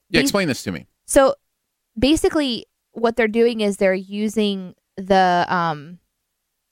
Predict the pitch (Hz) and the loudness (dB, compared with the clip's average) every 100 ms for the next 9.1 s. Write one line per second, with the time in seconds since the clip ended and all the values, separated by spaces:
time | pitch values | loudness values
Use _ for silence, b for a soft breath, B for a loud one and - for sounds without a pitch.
0 | - 214 208 165 214 - 220 208 196 - | -8 0 0 2 0 0 -2 0 -4 -6
1 | 196 180 185 208 196 185 - 185 175 - | -2 -2 -2 0 2 2 -2 -4 -4 -8
2 | - 233 202 190 180 185 190 170 160 - | -12 -8 -6 -6 -6 -8 -6 0 0 -2
3 | _ _ 202 196 202 208 202 185 185 190 | _ _ -6 -4 -4 -2 0 0 -2 -6
4 | 185 180 160 151 180 - _ _ _ _ | -6 -4 0 0 0 -6 _ _ _ _
5 | _ _ _ _ _ _ _ _ _ 202 | _ _ _ _ _ _ _ _ _ 2
6 | 202 196 196 190 - - - - _ - | 4 4 4 4 0 -4 -8 -12 _ 0
7 | 294 294 285 277 - 311 302 302 254 254 | 2 2 0 -2 -8 -6 -6 -6 -2 -2
8 | 240 269 254 240 202 202 196 185 185 180 | -2 -6 -8 -6 -6 -4 -4 -2 -2 -4
9 | - | -6